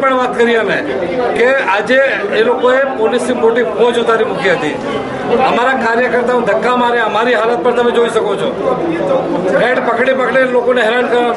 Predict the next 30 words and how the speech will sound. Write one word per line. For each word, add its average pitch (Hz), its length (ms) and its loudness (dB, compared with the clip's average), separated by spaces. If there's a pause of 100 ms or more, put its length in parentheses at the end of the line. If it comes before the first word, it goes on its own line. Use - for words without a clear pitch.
લોકોને 247 220 0 (120)
પાડી 240 260 2
દેવામાં 233 340 2
આવ્યા, 202 220 0 (400)
બહેનો 226 220 4 (100)
ઉપર 254 160 0 (340)
ધક્કા 220 300 0
મારવામાં 233 400 0
આવ્યા. 185 220 0 (500)
એ 220 80 6 (120)
ઉપરાંત 247 380 0
આજે 220 280 2
મીડિયા 226 320 2
ઉપર 233 200 0
પણ 220 200 2
એટેક 220 260 -2
કરવામાં 226 340 2
આવ્યો. 247 200 0 (440)
એ - 20 2 (100)
ખુદ 220 160 2 (220)
દુર્ભાગ્યજનક 226 720 0
છે. 247 100 2 (500)
આવતીકાલે 233 580 2
અમે 226 180 0
લોકો 233 160 2 (140)
તમામ 226 280 0 (140)
અમારા 214 300 0
કાઉન્સિલર, 220 500 2
ધારાસભ્યો 220 560 2
સાથે 240 220 2